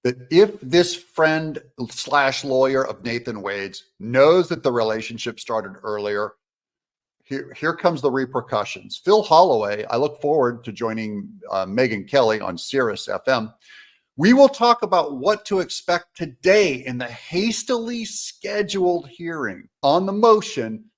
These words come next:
to toss Fani Willis from the Atlanta Trump rico cases. It was hastily decided, probably because the new evidence that they have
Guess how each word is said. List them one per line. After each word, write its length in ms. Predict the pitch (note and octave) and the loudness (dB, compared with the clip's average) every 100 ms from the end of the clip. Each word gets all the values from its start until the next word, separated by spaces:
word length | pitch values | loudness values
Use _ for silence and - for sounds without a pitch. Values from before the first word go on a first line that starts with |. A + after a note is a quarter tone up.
| _ | _
to 80 | D#3+ | -12
toss 480 | - F#3+ G#3 G#3 | -8 0 2 2
Fani 380 | - F#3+ F#3 F#3 | -2 -2 -2 -4
Willis 420 | E3 F#3 F3 C#3+ | -2 0 0 -2
from 240 | - D#3+ D#3 | -6 -8 -6
the 140 | D3+ | -6
Atlanta 440 | C#3 - C#3+ D3+ C#3+ | -6 -6 -6 -4 -6
Trump 380 | - D3+ C#3+ - | -8 -8 -8 -12
rico 500 | A#2 C#3 A3 G#3 C3 | -10 -4 -4 0 0
cases. 440 | A#2+ A2+ G2+ - - | 0 -6 -8 -10 -12
It 100 | G#2+ | -14
was 140 | - | -14
hastily 580 | - C#3 C3+ D#3 C#3 C3+ | -12 -10 -8 -4 -2 -2
decided, 560 | B2 - D3 D3+ A2 - | -4 -2 0 0 -4 -2
probably 260 | D3+ D#3+ | 0 0
because 360 | D3 C3 B2+ A#2 | -4 -2 -2 -2
the 80 | A#2 | -2
new 300 | A#2 A#2+ B2 | 0 0 0
evidence 500 | A#2+ A2+ A2+ G2 - | 0 0 -2 -4 -10
that 140 | G#2 | -12
they 160 | G2+ F#2+ | -10 -4
have 300 | G#2 G2 - | -2 0 -2